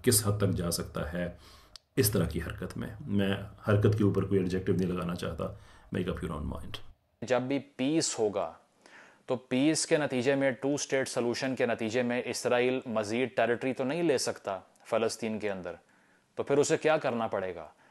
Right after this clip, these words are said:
Speaker 2: उसे वहाँ पर एक मॉन्स्टर चाहिए जो कि बार बार उसको इस तरह से इंस्टिगेट और प्रोवोक करता रहे और वो मज़ीद अंदर घुसता जाए।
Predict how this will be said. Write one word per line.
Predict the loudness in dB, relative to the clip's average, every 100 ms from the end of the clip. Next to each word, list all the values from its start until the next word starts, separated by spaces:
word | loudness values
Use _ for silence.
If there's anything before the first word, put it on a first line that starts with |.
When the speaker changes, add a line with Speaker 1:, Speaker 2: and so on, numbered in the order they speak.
| _ -4
Speaker 2:
उसे | 2 6 4 2
वहाँ | 0 2 2
पर | 2 0 2
एक | 0 0
मॉन्स्टर | -2 -2 0 0 0
चाहिए | 0 -4 -4 -10 -12 _ -20 -20 -6
जो | 0 2
कि | 2
बार | 4 6 6
बार | 4 2
उसको | 0 -2 0 2 2 0 -8 -20 _ -6
इस | -4 0
तरह | 2
से | 2 0 0
इंस्टिगेट | -2 0 2 2 2
और | 0
प्रोवोक | 2 2 2 2
करता | -2 -2 0
रहे | 2 2
और | 4
वो | 2
मज़ीद | 2 0 2 2
अंदर | 0 0
घुसता | -2 -4 -4
जाए। | -4 -8